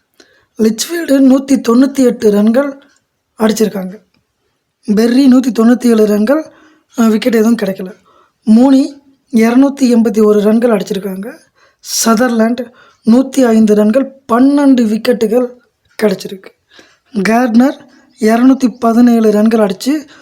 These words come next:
ஐந்து விக்கெட்டுகளை கைப்பற்றி வச்சிருக்காங்க. மெக்ரத் எழுவத்தி மூணு ரன்கள் அடிச்சு இரண்டு விக்கெட்டுகளை கைப்பற்றி வச்சிருக்காங்க. மொலினெக்ஸ் ஒன்பது விக்கெட்டுகள், கிம் கர்த் ஏழு விக்கெட்டுகள் கிடைச்சிருக்கு. அலானா கிங்கு அறுபத்தி ஒன்பது ரன்கள்,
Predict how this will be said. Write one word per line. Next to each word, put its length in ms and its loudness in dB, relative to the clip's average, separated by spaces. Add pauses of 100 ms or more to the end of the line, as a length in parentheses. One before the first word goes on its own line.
(160)
ஐந்து 380 0
விக்கெட்டுகளை 380 -2
கைப்பற்றி 360 -4
வச்சிருக்காங்க. 560 -8 (500)
மெக்ரத் 460 -2 (180)
எழுவத்தி 420 0
மூணு 280 4
ரன்கள் 340 2
அடிச்சு 200 -6
இரண்டு 380 0
விக்கெட்டுகளை 460 -6
கைப்பற்றி 560 -6 (400)
வச்சிருக்காங்க. 540 -6 (640)
மொலினெக்ஸ் 640 2 (380)
ஒன்பது 420 2
விக்கெட்டுகள், 520 -6 (420)
கிம் 240 4
கர்த் 300 0
ஏழு 320 2
விக்கெட்டுகள் 360 -4
கிடைச்சிருக்கு. 520 -10 (420)
அலானா 480 0
கிங்கு 240 0
அறுபத்தி 500 0
ஒன்பது 300 2
ரன்கள், 420 -2